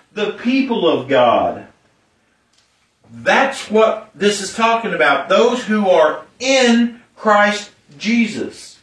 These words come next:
It's not talking about the people of the flesh. Okay? So it's not talking about,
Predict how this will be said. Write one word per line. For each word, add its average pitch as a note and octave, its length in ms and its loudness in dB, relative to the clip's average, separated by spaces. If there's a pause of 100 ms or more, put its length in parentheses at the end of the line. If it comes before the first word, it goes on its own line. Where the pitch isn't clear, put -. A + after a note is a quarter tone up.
(480)
It's D3 200 -14
not A#3 220 -4
talking B3 300 0
about E3 260 0
the D#3+ 60 -10
people E3 320 -4
of F3 100 -6
the F#3+ 100 -10
flesh. - 560 -4 (1200)
Okay? G#3 340 0
So G3+ 160 0
it's F3+ 120 -2
not G#3+ 240 0
talking A#3+ 340 2
about, G3 480 2